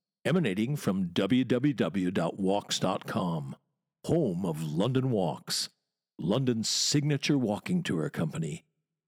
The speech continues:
London's local, time-honored, fiercely independent, family-owned,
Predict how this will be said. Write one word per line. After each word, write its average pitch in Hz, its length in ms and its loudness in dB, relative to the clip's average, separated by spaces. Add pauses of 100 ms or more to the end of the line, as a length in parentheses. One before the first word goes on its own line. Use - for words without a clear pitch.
(140)
London's 123 460 0
local, 135 560 0 (500)
time-honored, 104 840 0 (480)
fiercely 120 580 0
independent, 85 640 -2 (500)
family-owned, 123 920 0